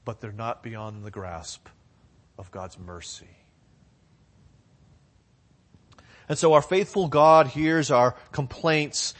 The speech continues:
and is faithful to purify them from our sin, including our exclusiveness in the worst possible way. That Jesus is just for me and my tribe.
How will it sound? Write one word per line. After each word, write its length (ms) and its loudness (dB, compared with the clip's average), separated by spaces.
and 120 -2
is 200 -2
faithful 540 -2
to 180 -10
purify 840 -2
them 520 0
from 380 -2
our 280 0
sin, 640 -8
including 680 -12
our 300 -6
exclusiveness 1300 -12
in 80 -16
the 60 -14
worst 340 -14
possible 500 -18
way. 220 -20
That 160 -8
Jesus 360 -8
is 140 -14
just 200 -12
for 120 -18
me 180 -14
and 100 -14
my 120 -12
tribe. 460 -14